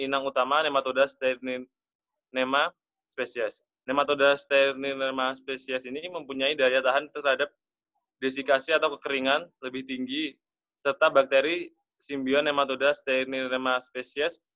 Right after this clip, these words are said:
menghasilkan enzim dan toksin yang lebih efektif dibandingkan dengan tiga jenis nematoda entomopatogen lain yang diuji.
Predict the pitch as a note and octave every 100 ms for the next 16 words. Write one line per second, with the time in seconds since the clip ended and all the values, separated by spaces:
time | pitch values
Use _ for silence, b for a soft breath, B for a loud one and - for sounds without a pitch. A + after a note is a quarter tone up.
0 | _ - C3+ C3 C3+ D3 D3 C3+ C3 C#3
1 | D#3 D3 D#3+ - C3+ - D#3 D#3+ D3 D3+
2 | D3 C3+ C#3+ B2+ - B2 - _ _ -
3 | C3 B2+ C3 C#3+ D3 C3+ D3 C3 B2+ B2+
4 | C3+ C#3 C3 B2 A#2+ C3 C#3 C3 B2+ B2+
5 | A#2+ B2+ B2+ B2+ C3 A#2 A#2 A2+ B2 A2